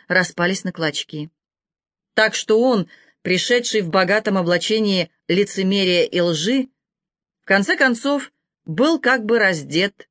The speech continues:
до нога. Его поверенный начал было развивать свои доводы, но суд отказался от слушания речи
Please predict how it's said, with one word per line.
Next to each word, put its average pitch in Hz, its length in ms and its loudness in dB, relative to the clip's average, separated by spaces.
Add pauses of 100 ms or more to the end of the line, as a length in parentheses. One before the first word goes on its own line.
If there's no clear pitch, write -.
(360)
до 156 140 -2
нога. 147 500 -4 (1600)
Его 196 240 0
поверенный 202 600 2 (240)
начал 240 460 0
было 220 220 2
развивать 220 600 0
свои 175 280 0
доводы, 202 640 2 (300)
но 214 140 2
суд 370 380 0 (300)
отказался 220 680 0
от 160 100 -4
слушания 165 500 -2
речи 202 500 -2